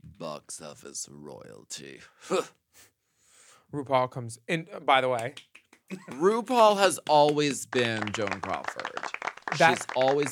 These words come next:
Speaker 1: pulled from
Speaker 2: arch.
Speaker 1: Yeah. Mommy Dearest Joan Crawford.
Speaker 2: Constantly.
Speaker 1: Like, mood.
Speaker 2: Yeah,
Speaker 1: Always.
Speaker 2: the "Let's go." That is
Speaker 1: Yeah,
Speaker 2: Joan
Speaker 1: that's Joan
Speaker 2: Crawford.
Speaker 1: Crawford.
Speaker 2: If y'all don't know, that's Joan. Well, it's Faye as Joan.
Speaker 1: Right.
Speaker 2: When
Speaker 1: Mommy
Speaker 2: she,
Speaker 1: Dearest.
Speaker 2: yeah.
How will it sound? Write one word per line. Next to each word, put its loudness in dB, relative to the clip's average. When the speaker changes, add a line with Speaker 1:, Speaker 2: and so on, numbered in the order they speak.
Speaker 1:
pulled 0
from 4
Speaker 2:
arch. 6
Speaker 1:
Yeah. -4
Mommy -2
Dearest -2
Joan -6
Crawford. -2
Speaker 2:
Constantly. -4
Speaker 1:
Like, -6
mood. -10
Speaker 2:
Yeah, 6
Speaker 1:
Always. -10
Speaker 2:
the 4
"Let's -6
go." -10
That 8
is 0
Speaker 1:
Yeah, 0
Speaker 2:
Joan 2
Speaker 1:
that's -8
Joan 6
Speaker 2:
Crawford. 2
Speaker 1:
Crawford. -20
Speaker 2:
If -2
y'all 6
don't 0
know, 6
that's 6
Joan. 4
Well, 0
it's -10
Faye 4
as 4
Joan. -14
Speaker 1:
Right. -16
Speaker 2:
When -2
Speaker 1:
Mommy -2
Speaker 2:
she, -2
Speaker 1:
Dearest. -16
Speaker 2:
yeah. -4